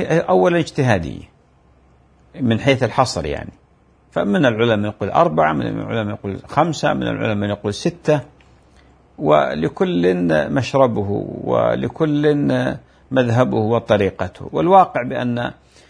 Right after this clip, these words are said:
المجالات، مجالات إعمال العرف، يعني، تنحصر في التالي. أولًا، ما يتعلق بالعرف القولي، العرف القولي،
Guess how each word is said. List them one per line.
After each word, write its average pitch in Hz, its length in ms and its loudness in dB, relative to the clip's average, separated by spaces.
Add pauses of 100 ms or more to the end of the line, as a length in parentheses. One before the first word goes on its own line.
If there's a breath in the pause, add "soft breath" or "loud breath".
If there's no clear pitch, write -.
(200 soft breath)
المجالات، 135 680 4
مجالات 123 520 0
إعمال 113 400 0
العرف، 107 500 -2 (540 soft breath)
يعني، 131 220 0
تنحصر 143 500 0
في 104 120 -6
التالي. 67 460 -4 (2250 loud breath)
أولًا، 180 600 4 (680)
ما 139 200 2
يتعلق 165 720 2
بالعرف 131 1400 -2
القولي، 82 500 0 (1400)
العرف 113 360 2
القولي، 90 460 -6